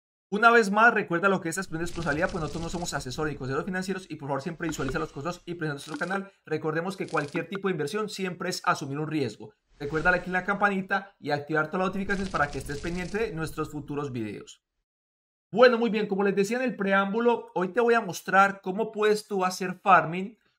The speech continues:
con monedas blue chip y obviamente pues otras monedas en general y ganarte hasta un veintidós mil por ciento de A P R.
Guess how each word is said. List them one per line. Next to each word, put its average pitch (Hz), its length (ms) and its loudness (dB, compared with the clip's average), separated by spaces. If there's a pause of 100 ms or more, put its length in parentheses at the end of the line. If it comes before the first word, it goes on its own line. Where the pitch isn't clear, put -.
(100)
con 139 100 -8
monedas 143 420 -2
blue 165 200 2
chip - 380 -6 (200)
y 131 120 -2
obviamente 156 360 0
pues 131 240 -8
otras 147 320 -4
monedas 139 320 -4
en 151 100 -10
general 202 440 -2 (200)
y 185 160 -4
ganarte 185 520 4
hasta 196 260 0
un 175 240 0
veintidós 180 600 0
mil 151 240 -6
por 170 160 -6
ciento 165 580 -8
de 120 340 -8
A 127 280 0
P 127 340 -2
R. 90 260 -10